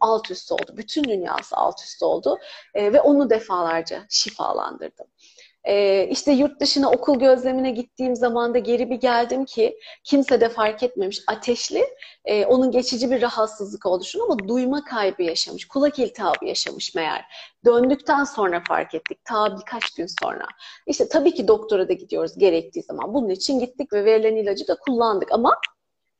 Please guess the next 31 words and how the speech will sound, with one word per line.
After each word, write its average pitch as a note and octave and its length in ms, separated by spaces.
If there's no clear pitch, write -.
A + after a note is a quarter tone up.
asıl B3+ 300
mesele C4+ 420
o C#4 140
ilaç C4+ 320
o B3+ 80
süreci B3 360
şifalandırıyor C4+ 800
ama D#4+ 180
kaynağını C#4 600
temizlemek. E3+ 680
Ben E4 240
de A#3+ 60
onun E4+ 260
kaynağını, C4+ 640
e, - 80
çünkü D4 460
üç F#4 240
yaşlarındaydı F3 760
ben F3+ 140
o F3+ 60
zaman, F3 360
e, F3+ 120
okul A#3 320
gözlemlemek F3+ 680
için F3 240
gittiğimde F3 500
birkaç G#3 360
günlüğüne E3+ 520
ondan G3 320
ayrı F3 340
kaldığımda. - 640